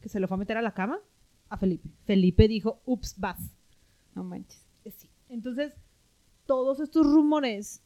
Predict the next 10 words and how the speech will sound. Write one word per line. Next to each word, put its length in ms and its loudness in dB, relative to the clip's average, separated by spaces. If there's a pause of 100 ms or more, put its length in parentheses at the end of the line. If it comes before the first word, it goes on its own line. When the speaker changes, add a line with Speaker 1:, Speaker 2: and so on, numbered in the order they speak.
Speaker 1:
empezaron 500 -2
a 60 0
ser 240 0
todavía 500 -2
más 320 -10
grandes 480 -14
de, 200 -10 (240)
"Es 140 -6
una 140 -6
celosa, 680 -6